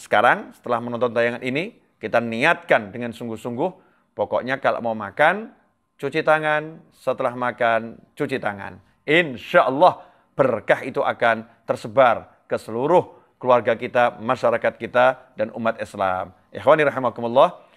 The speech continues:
selamat beramal. Kalau kita niat mengamalkannya, maka kalau siapa, eh, meniatkan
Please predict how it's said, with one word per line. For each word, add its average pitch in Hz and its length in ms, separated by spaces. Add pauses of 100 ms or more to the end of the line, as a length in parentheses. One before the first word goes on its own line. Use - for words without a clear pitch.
(140)
selamat 123 400
beramal. 143 560 (400)
Kalau 104 160
kita 110 240
niat 139 380
mengamalkannya, 123 800 (320)
maka 113 320
kalau 113 320
siapa, 113 320 (400)
eh, 110 300
meniatkan 123 580